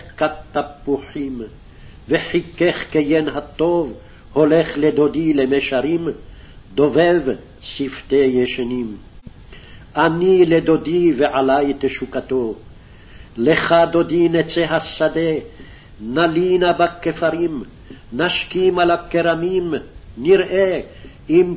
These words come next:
פרחה הגפן, פיתח הסמדר, הנצו הרימונים, שם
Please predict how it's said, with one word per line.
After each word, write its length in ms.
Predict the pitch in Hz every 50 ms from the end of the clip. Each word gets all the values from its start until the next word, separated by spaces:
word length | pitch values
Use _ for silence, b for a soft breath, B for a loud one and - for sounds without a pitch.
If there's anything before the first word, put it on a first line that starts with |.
| -
פרחה 640 | - 170 175 170 170 165 - - 170 170 175 160 156
הגפן, 640 | 175 160 139 120 120 160 170 170 165 165 - 170 165 147 127 - B B B B B B B -
פיתח 500 | - - - - - - 170 170 - -
הסמדר, 920 | - 143 156 - - - - 170 160 156 160 147 123 156 160 165 165 165 143 - - B B B B B B B B
הנצו 680 | 127 165 180 165 175 190 190 180 185 - 190 180 160 143
הרימונים, 840 | 156 160 160 165 165 165 160 160 156 151 156 160 180 180 175 160 135 - - - - - - B B B B B B B B
שם 480 | - - - - 151 170 190 196 190 190